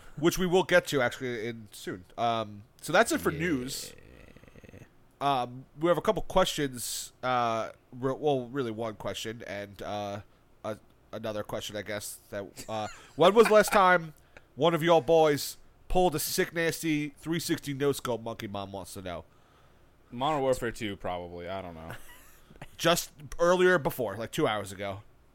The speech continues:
Speaker 2: Yeah, I, like, maybe, like, ten minutes ago, I was
Speaker 1: Yeah,
Speaker 2: playing
Speaker 1: <laughs> yeah, right now
Speaker 2: Fire
Speaker 1: I'm playing.
Speaker 2: Emblem.
Speaker 1: I'm,
Speaker 2: I was playing
Speaker 1: I'm
Speaker 2: Fire
Speaker 1: playing
Speaker 2: Emblem, and my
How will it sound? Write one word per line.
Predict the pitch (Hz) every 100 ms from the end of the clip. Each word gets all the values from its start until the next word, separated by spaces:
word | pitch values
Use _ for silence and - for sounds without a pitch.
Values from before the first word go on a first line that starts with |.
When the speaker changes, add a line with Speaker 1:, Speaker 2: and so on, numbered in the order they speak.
| _
Speaker 2:
Yeah, | - 139 135 131 117
I, | 98 123 123
like, | 120 120 -
maybe, | 123 120 117
like, | 107 -
ten | 110
minutes | 104 95
ago, | 95 95 90
I |
was | 92 -
Speaker 1:
Yeah, | 139 120 113
Speaker 2:
playing | 85 160
Speaker 1:
<laughs> |
yeah, | 208 160
right | 175 185
now | 175 139 101
Speaker 2:
Fire | 101
Speaker 1:
I'm |
playing. | 98 135 123
Speaker 2:
Emblem. | 131
Speaker 1:
I'm, |
Speaker 2:
I | 143 -
was | -
playing | - 107
Speaker 1:
I'm | 131
Speaker 2:
Fire | 175 143
Speaker 1:
playing | 135
Speaker 2:
Emblem, | 101 104 104 98 - - - - _ _ _
and | 101 95 95 92 92 95 92
my | 98 95 95 95 92 90